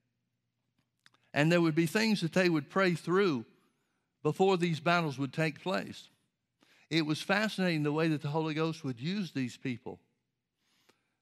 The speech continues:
because they would journal something about a battle that they fought in prayer, as they would call it. They considered themselves to be soldiers in the army of God just as much as the soldiers of the Allied forces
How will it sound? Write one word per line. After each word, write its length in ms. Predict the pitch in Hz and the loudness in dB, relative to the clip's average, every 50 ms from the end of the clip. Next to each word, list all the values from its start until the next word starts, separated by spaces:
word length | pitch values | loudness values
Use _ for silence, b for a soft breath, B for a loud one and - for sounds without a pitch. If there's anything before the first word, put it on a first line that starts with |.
| _ _ | _ _
because 320 | - 151 151 151 151 143 127 | -4 0 2 2 2 4 4
they 140 | 151 156 | 4 4
would 180 | 156 147 143 127 | 4 2 0 0
journal 460 | 117 143 170 175 175 165 156 147 131 - - - - | 0 0 2 2 2 2 2 0 -2 -4 -10 -16 -12
something 460 | - - - 170 165 156 - 156 151 | -8 -2 0 0 0 0 0 0 0
about 320 | 143 139 135 147 151 151 143 | 0 2 2 2 2 2 2
a 60 | 135 | 0
battle 400 | 120 143 151 156 156 147 147 139 | 0 0 2 2 2 0 -2 -2
that 200 | 127 135 131 - | -2 -2 -2 0
they 280 | - 147 151 139 127 - b b b b b b b b b b _ _ _ | 0 0 0 -2 -2 -6 b b b b b b b b b b _ _ _
fought 300 | - 170 170 160 165 160 | 2 2 4 4 4 4
in 160 | 156 151 139 | 2 2 2
prayer, 520 | 135 - - 185 175 156 131 120 123 139 131 - _ _ - - | 0 0 2 2 4 4 2 2 0 -4 -10 -14 _ _ -4 -2
as 140 | 147 139 | -2 0
they 160 | 117 143 143 139 | 0 0 0 2
would 240 | 131 127 120 - - - | 0 -2 -4 -6 -4 -2
call 260 | 151 143 143 127 120 | 0 0 0 0 -2
it. 160 | 123 - - _ _ _ _ _ _ _ _ _ _ _ _ _ _ _ - | -4 -6 -12 _ _ _ _ _ _ _ _ _ _ _ _ _ _ _ 2
They 140 | 139 170 | 2 2
considered 420 | 170 - 160 143 - 180 170 160 139 | 4 4 2 2 4 2 2 4 2
themselves 520 | 143 147 139 131 - 180 180 175 170 156 - | 2 2 2 2 2 2 2 2 2 0 -2
to 100 | 160 151 | -2 0
be 180 | 147 160 160 | 2 2 2
soldiers 560 | 147 - - 185 180 170 156 135 143 139 131 | 0 0 0 0 0 0 0 -2 -4 -2 0
in 160 | 147 156 156 156 | 0 2 2 2
the 100 | 147 151 | 2 2
army 340 | 151 156 160 160 156 147 | 4 2 2 2 2 0
of 140 | 139 131 117 | 0 -2 0
God 300 | 110 151 160 165 156 143 | 0 2 2 2 2 0
just 280 | 123 147 160 156 - - | 0 0 0 0 0 -2
as 140 | 147 131 131 | -4 -2 -2
much 240 | 151 151 151 - | -2 -2 -2 -2
as 120 | 151 139 120 | -4 -6 -4
the 120 | 123 131 | -6 -8
soldiers 540 | - - 156 160 156 143 123 135 131 123 117 | -6 -4 -4 -4 -4 -4 -4 -4 -4 -4 -4
of 220 | 123 120 113 107 - _ _ _ _ _ _ _ _ _ _ _ _ _ _ _ _ _ _ - | -4 -6 -6 -8 -14 _ _ _ _ _ _ _ _ _ _ _ _ _ _ _ _ _ _ 0
the 140 | 135 143 | 2 4
Allied 380 | 143 147 151 147 143 135 127 117 | 4 4 4 4 4 2 0 -2
forces 600 | - 160 196 202 170 - - - - - - - | -4 -4 -4 -4 -4 -4 -8 -10 -10 -16 -20 -20